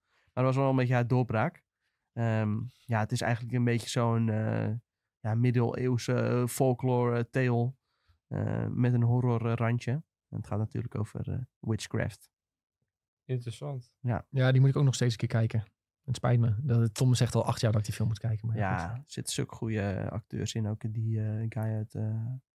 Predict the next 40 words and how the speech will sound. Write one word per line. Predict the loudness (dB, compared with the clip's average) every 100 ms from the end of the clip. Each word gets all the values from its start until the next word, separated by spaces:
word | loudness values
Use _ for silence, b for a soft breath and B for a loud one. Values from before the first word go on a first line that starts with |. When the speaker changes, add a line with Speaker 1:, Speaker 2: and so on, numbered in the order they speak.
| _ _ _ _ _
Speaker 3:
Maar | 4 4
Speaker 1:
of |
Speaker 3:
dit | 4
Speaker 1:
Thrones, | 2 2 0 -2
die | 0
Ralph | 0 0 -4 -16 _
Ineson. | 2 2 2 0 -4 -6 _
Die | -10 -2
ook | 2
Speaker 3:
Maar | 4
Speaker 1:
in |
Speaker 3:
dit | 4
Speaker 1:
Star | 4
Speaker 3:
is |
Speaker 1:
Wars | 4
Speaker 3:
bijvoorbeeld | 4 4 4
wel | 4 4
zo'n | 4 2
film | 2 4
die | 4
we | 4
kunnen | 2 4 4 4
kijken | 2 2 0
voor |
de | -2
Patreon | 2 2 4 4 6
en | 6
dan | 6
met | 4 4
onze | 2 2
fans, | 2 2 2 2
eh. | 2 2 4
Speaker 1:
Ja, | 4 4 2
zeker. | -2 -2 0 0
Ja, | 2 2
hier | 2 2
valt | 2 0
ook | -2
genoeg, | 0 0 0
eh, | -2 -2